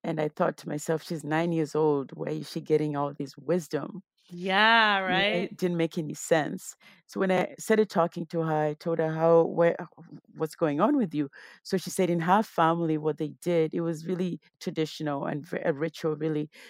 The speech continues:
Speaker 1: to have stories. They would always sit around and they would share stories and they'll say, "Hey, this is a great story. You should share it with the world." So to her, she was just giving me the same advice she was getting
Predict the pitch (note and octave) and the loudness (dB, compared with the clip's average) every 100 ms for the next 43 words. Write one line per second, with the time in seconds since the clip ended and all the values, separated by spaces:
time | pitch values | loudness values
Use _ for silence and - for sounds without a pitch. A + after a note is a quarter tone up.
0 | - _ G3 F3 D#3+ - D#3+ D3 C#3+ C#3 | -20 _ 2 4 4 0 0 2 2 0
1 | D#3+ D3 E3 D3+ D#3 D#3 - D#3+ D#3 D3 | 0 0 2 2 2 -2 -2 0 2 2
2 | D3 D#3 D3 C#3+ C3 - D#3+ D#3 - D#3 | 2 0 -2 -4 -6 0 0 0 0 2
3 | D3 D3 D3 C#3+ C#3+ - D3 - - - | 2 0 -4 -6 -8 -4 -4 -4 -18 -6
4 | E3 D#3+ - _ F3 - E3 C#3 A#2 E3+ | -2 -2 -4 _ -8 -8 -8 -8 -4 -2
5 | F#3 - F3+ E3 D3+ D#3 C#3+ - E3 D#3 | -2 -2 0 0 0 -6 -14 0 2 2
6 | E3 D3+ C#3 D3 D#3 - - - - F#3+ | -2 -6 -2 -2 -4 -8 -20 -16 -2 -2
7 | - F3+ F#3 E3+ - D#3+ - E3+ - E3 | 0 6 8 8 2 -8 2 2 4 -2
8 | D#3 D#3 D3 D3 C#3+ D3+ - D3 D3+ B2 | 0 0 0 0 -2 -6 -4 -2 -2 -4
9 | - C#3+ D3 D#3 - D3 D3 E3 | -4 -4 -4 -12 -4 -2 0 -2